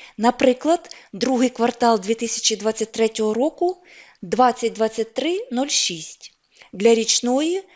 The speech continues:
останній місяць року, наприклад, дві тисячі двадцять три дванадцять. Шаблон краще заповнювати по місяцях по всіх працівниках. Тоді в розрахунку зарплати за місяць зручно звірити дані.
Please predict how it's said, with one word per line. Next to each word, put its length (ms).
останній 640
місяць 440
року, 460
наприклад, 800
дві 200
тисячі 420
двадцять 440
три 340
дванадцять. 960
Шаблон 540
краще 460
заповнювати 800
по 200
місяцях 760
по 140
всіх 360
працівниках. 960
Тоді 260
в 60
розрахунку 640
зарплати 580
за 140
місяць 600
зручно 640
звірити 520
дані. 480